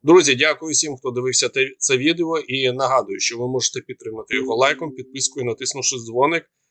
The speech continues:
прокоментувавши та репостнувши. Все це допомагає цим відео зростати в рейтинзі україномовного сегменту YouTube. Окрім всього іншого, ви можете ще стати спонсором обосу ю ей. Це дозволяє каналу робити більш цікавого та унікального контенту для вас. Ну а спонсори завжди будуть його отримувати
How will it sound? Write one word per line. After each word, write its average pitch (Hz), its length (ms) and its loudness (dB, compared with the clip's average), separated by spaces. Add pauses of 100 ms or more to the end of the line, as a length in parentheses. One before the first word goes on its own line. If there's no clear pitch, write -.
(140)
прокоментувавши 135 880 2
та 120 120 -4
репостнувши. - 560 -10
Все 143 220 0
це 131 120 0
допомагає 120 480 -2
цим 107 180 -6
відео 147 280 -2
зростати 127 400 -6
в - 20 -20
рейтинзі 117 500 -2
україномовного 120 720 -4
сегменту 113 480 -4
YouTube. 110 460 -6 (560)
Окрім 139 380 -4
всього 135 360 0
іншого, 175 580 -2 (220)
ви 127 120 6
можете 175 300 4
ще 147 140 2
стати 135 300 -2
спонсором 127 520 -6
обосу 123 360 -4
ю 139 60 -4
ей. 135 200 0 (480)
Це 269 220 2
дозволяє 156 500 2
каналу 110 380 -4
робити 101 460 -8
більш 143 240 0
цікавого 127 420 0
та 131 100 -10
унікального 117 540 -6
контенту 113 520 -10
для 107 140 -4
вас. - 340 -6
Ну 123 220 4
а 117 60 6
спонсори 135 520 -4
завжди 101 340 -4
будуть - 300 -16
його - 220 -10
отримувати 110 640 -8